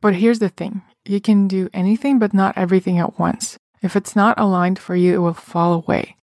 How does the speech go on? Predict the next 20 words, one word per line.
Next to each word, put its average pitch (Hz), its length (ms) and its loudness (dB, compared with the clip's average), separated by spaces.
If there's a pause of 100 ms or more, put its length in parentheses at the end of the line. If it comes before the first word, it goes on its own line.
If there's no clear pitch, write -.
(120)
I've 202 180 2
attempted 196 560 -4
pivoting 190 340 0
Breakfast 175 420 -4
Criminals 175 380 0
into 175 460 0
a 165 100 -4
community 180 800 0
and 170 360 -2 (280)
other 180 320 2
different 175 420 -2
things, 175 400 2 (160)
but 180 120 -4
it 196 100 -2
wasn't 214 380 2
what 202 120 0
I 196 80 0
truly 185 420 -2
wanted, 170 520 -2 (100)
and 165 500 -2